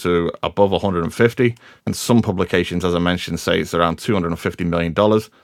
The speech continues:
This film didn't have an exact release date or anything like that. They just allowed Scorsese to get on with it and make whatever film he was making. So that was, like, the, the production side of things. There were also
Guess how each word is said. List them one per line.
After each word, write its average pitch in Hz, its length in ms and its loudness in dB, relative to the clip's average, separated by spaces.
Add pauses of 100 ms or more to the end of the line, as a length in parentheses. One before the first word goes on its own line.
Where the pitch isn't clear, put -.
This 175 120 -4
film 196 200 4
didn't - 280 2
have 110 160 2
an 101 80 0
exact 95 400 0
release 90 340 0
date 120 220 2
or 92 80 0
anything 90 320 0
like 85 120 0
that. 107 180 2
They 101 100 0
just - 220 -4
allowed 131 260 4
Scorsese 104 580 -2
to 101 100 -8
get 95 200 0
on 92 220 0
with 117 120 4
it - 140 2 (540)
and 113 180 4
make 120 240 4
whatever 113 340 4
film 101 340 2
he 95 100 -2
was 87 180 -2
making. 120 420 0 (760)
So 135 200 4
that 180 180 4
was, 160 200 0
like, 123 280 4
the, 101 340 4 (500)
the 107 120 2
production 101 520 0
side 82 300 0
of - 80 -6
things. 85 340 -2 (440)
There 110 100 2
were 131 100 6
also 214 460 4